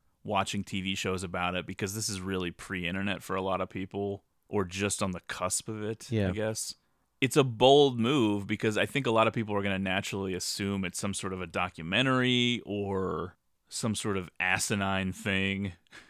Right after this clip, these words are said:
Speaker 2: Right.
Speaker 1: They're not gonna understand what it is. You really have to sell it to an audience via
Speaker 2: Yeah.
Speaker 1: previews, via commercials. People aren't gonna know from the title what the fuck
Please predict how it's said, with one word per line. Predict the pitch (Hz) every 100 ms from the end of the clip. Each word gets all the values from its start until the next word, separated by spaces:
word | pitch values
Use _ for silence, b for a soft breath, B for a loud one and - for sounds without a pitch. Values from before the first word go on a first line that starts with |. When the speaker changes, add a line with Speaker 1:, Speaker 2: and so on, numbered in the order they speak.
| B B -
Speaker 2:
Right. | 107 120 80 - - _ _ _
Speaker 1:
They're | 120
not | 123 143
gonna | 147 117
understand | 113 120 107 - - 110 110 113
what | 107 104
it | 101
is. | 98 107 107 107 104 - - _ _ _ _ -
You | 120
really | 113 127 120 120
have | 110 107 -
to | 104
sell | - - 113 101 107
it | 104 - _ _ _ _ -
to | 117
an | 107
audience | 101 104 104 104 - -
via | 120 110 113 107 107 101
Speaker 2:
Yeah. |
Speaker 1:
previews, | 101 104 101 101 101 101
via | 104 104
commercials. | 101 104 101 104 107 95 _ _
People | - 135 131
aren't | 123
gonna | 120 101
know | 92 95 104
from | - 95
the | 87
title | - 104 98 90
what | 92 95
the | -
fuck | - 101 92